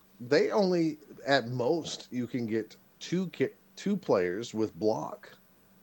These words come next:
And that's not much when some teams have a heavy. But, again, maybe we just haven't played it enough to really be like,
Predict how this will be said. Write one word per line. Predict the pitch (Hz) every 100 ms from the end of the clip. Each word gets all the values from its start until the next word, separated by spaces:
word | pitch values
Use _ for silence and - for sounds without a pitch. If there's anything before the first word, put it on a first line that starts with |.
| _ _ _ 123
And | 117 110 -
that's | 147 156 214
not | 196 113
much | 139 156 180 - -
when | 131 123 120 113 -
some | - 147 165
teams | 156 110 -
have | 104 95
a | 98 -
heavy. | 110 113 85 85
But, | 85 113 - _ - - -
again, | 131 131 156 165 160 - _ _ _ _ _ _ -
maybe | 104 107
we | 165 220
just | 240 240
haven't | 226 165
played | - 110 113
it | 101
enough | 87 87 78
to | 110
really | 98 104 101 104
be | 101 95
like, | 90 87 -